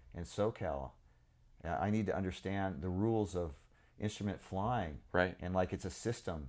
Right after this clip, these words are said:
Speaker 1: that you're flying within. You have to understand all the rules.
Speaker 2: Yeah.
Speaker 1: How everyone is sequenced, what your place is, how you should communicate.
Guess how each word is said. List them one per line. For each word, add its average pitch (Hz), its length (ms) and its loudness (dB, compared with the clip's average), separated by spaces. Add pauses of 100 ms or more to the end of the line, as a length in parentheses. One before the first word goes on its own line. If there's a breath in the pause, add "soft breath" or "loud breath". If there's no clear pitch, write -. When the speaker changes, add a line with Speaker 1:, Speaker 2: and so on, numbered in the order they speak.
Speaker 1:
that 62 160 -4
you're 78 120 -4
flying 90 380 -2
within. 92 380 -2
You 82 80 -4
have 87 160 -2
to - 100 -6
understand 82 400 -6
all 85 160 -2
the 82 80 -4
rules. 85 540 -2 (100)
Speaker 2:
Yeah. 92 320 0
Speaker 1:
How 95 160 4
everyone 87 380 0
is 80 100 -8
sequenced, - 640 -6
what 80 180 0
your 80 180 -4 (320)
place 101 340 2
is, 73 160 -4
how 80 100 2
you 85 120 0
should 71 200 -10
communicate. 92 680 -2